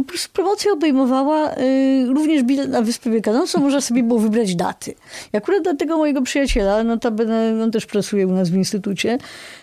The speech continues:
Wyspa Wielkanocna zawsze była wielkim marzeniem, żeby zobaczyć. No, Boże, ja się nigdy nad nią nie zastanawiałam. Nic mnie tam nie interesowało, ale skoro jedziemy i skoro mamy taką okazję, to czemu nie?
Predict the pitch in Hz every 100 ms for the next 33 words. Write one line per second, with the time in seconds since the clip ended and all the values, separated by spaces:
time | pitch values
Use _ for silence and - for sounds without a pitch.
0 | - 226 320 392 349 320 302 - 311 311
1 | - 302 285 294 311 294 285 269 196 196
2 | 208 226 208 185 - 247 - _ _ 240
3 | 277 - _ 508 494 185 185 233 269 277
4 | 294 269 277 254 233 202 214 - 208 185
5 | 170 180 180 - - 247 302 440 - 269
6 | 226 226 220 220 226 220 214 214 180 202
7 | 339 370 494 480 427 381 214 180 190 233
8 | - 311 311 330 311 311 294 311 240 196
9 | 277 339 269 190 208 196 165 247